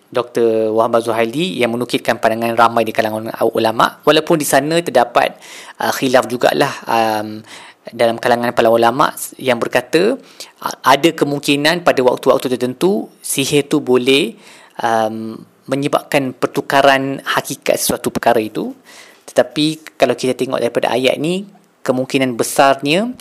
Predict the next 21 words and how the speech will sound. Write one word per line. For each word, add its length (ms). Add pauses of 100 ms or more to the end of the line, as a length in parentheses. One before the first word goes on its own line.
ataupun 480
selalunya 560
memang 400
benda 160
tu 80
mustahil 560
lah. 240
Yang 220
mereka 320
hanya 180
boleh 240
buat 160
adalah 160
permainan 480
mata 400
sahaja. 400 (160)
Dan 160
ia 160
juga 220
menunjukkan 500
bahawa 240